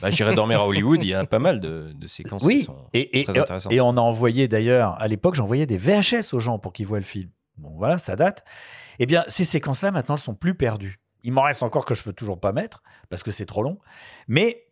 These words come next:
Speaker 2: tu, tu as une deuxième partie qui, accompagnée d'une lecture,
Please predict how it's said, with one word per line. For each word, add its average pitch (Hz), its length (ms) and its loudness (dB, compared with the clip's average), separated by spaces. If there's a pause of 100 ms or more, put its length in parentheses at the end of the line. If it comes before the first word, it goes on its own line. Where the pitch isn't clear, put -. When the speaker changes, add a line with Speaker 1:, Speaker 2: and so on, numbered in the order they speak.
(100)
Speaker 2:
tu, 156 260 -4
tu 170 120 -2
as 165 40 6
une 165 140 -2
deuxième 202 320 2
partie 233 560 -4
qui, 180 300 -2
accompagnée 180 560 2
d'une 143 180 0
lecture, 139 720 0